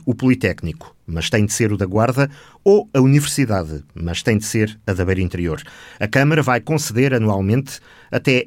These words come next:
vinte bolsas de estudo, desde que os candidatos aqui residam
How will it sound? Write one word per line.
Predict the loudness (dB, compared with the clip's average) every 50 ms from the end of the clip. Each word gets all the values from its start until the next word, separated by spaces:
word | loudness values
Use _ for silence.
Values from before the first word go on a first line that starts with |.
| -4 -8
vinte | -4 -2 0 0 0 -2 -4 -6 -8 -8 -8 -8 _
bolsas | -2 0 2 2 0 0 -4 -6 -6
de | -6 -8
estudo, | -8 -6 -4 -4 -2 0 -2 -2 -2 -6 -14 -20 _ _
desde | -14 -2 2 2 2 4 2 -2 -6 -10
que | -8 -6
os | -4 -4 -4
candidatos | -2 -2 0 0 0 2 0 0 0 -2 -6 -8 -8 -10 -4 _
aqui | -2 -2 0 0 0 2
residam | 2 0 -2 -2 -4 -4 -2 0 0 0 0